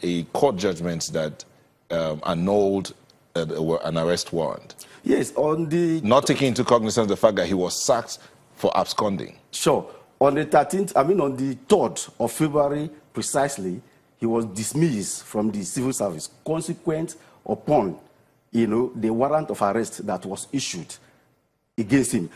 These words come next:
Speaker 1: Was he
Speaker 2: And
Speaker 1: dismissed based on the warrant of arrest or
Speaker 2: Yes.
Speaker 1: dismissed for not being at work for a while?
Speaker 2: Yeah, for not being at work for a while, for alleged corruption charges against him in office.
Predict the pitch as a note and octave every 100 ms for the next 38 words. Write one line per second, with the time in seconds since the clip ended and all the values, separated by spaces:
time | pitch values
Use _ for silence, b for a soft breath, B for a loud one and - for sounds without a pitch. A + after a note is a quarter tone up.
0 | - A#2 - - B2+ C3+ - D#3+ B2+ G#2
1 | D#3 D3+ - A2+ G#2 G2+ G#2+ A2 G2 F2+
2 | F#2+ F#2 G2 F#3+ C3+ - C3+ C3 - A#2
3 | A2 A#2 D3+ A#2 A#2+ B2 A2 F#2+ E2 A#2
4 | F#2 - - D#2+ D2 C#2+ A1 - B B
5 | D#3+ F#3+ D3 D#3+ G#3 E3+ F3+ D3+ C3 D#3
6 | - B2+ C3 A2+ C3+ A2 G2+ B - A#2+
7 | B2 B2 C3 C3+ D#3 F3 F3 F3 - -
8 | _ B2 A#2+ C3+ D#3+ C#3 C3 B2+ B2 B2
9 | B2 G2 D3 D3+ B2 F#2 D#2 G#2+ G#2 F#2+
10 | D2+ C#2+